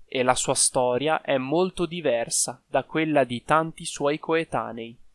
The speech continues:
Una storia straordinaria, perché purtroppo in paesi come l'Italia,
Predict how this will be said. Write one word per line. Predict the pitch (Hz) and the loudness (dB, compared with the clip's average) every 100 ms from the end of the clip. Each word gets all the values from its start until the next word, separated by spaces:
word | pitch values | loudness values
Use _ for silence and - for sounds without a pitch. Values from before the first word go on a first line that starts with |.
| _ _ _ _ _ _ | _ _ _ _ _ _
Una | - 135 143 | -2 2 4
storia | - 190 190 190 175 | 4 4 4 2 4
straordinaria, | - 185 185 190 175 190 147 113 120 117 - - | 4 6 6 4 0 -2 -2 -2 -6 -8 -10 -10
perché | - 127 - 143 131 | 0 0 0 0 0
purtroppo | - 147 - 170 175 - - 190 - | -2 -6 -2 4 4 2 -4 -4 -2
in | 147 143 | -6 0
paesi | 151 165 185 165 143 | 4 6 4 2 -2
come | - 151 147 | 0 0 0
l'Italia, | 143 147 139 120 113 120 | -2 -4 -2 -2 -2 -6